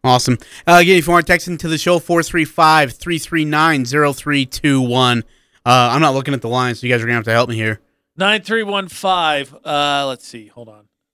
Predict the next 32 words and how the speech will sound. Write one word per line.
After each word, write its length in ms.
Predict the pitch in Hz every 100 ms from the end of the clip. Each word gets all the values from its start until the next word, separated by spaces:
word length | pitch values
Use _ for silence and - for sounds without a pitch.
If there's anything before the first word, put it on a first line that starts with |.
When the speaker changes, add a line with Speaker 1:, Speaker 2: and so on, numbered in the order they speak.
| -
Speaker 2:
What 220 | 160 202
are 80 | 202
the 140 | 202
odds 260 | 180 180 175
we 80 | 170
can 140 | 160
find 340 | - 165 156 127
both 260 | 165 170
the 120 | 147 143
athlete 420 | 180 185 190 185
and 80 | 160
the 40 |
right 240 | 156 160 160
fit? 400 | - 160 156 _
A 160 | 160 165
J, 220 | 160 165
Cody, 380 | - 165 156 151
Aj, 420 | 151 147 139 143
give 120 | 147 156
me 60 |
your 80 | 143
percentages. 640 | 139 - 147 139 135 117
We 120 | 135
can 140 | 127 131
find 320 | 131 123 117
both. 460 | 120 110 98 _ _ _ _ _ _ _ _ _ _ _ _ _ _ _ _ _
Speaker 1:
The 160 | 143 156
athlete 520 | 151 156 170 170 170 -
and 180 | 143
the 80 | 139
right 220 | 131 120
fit. 500 | - - 120 101 -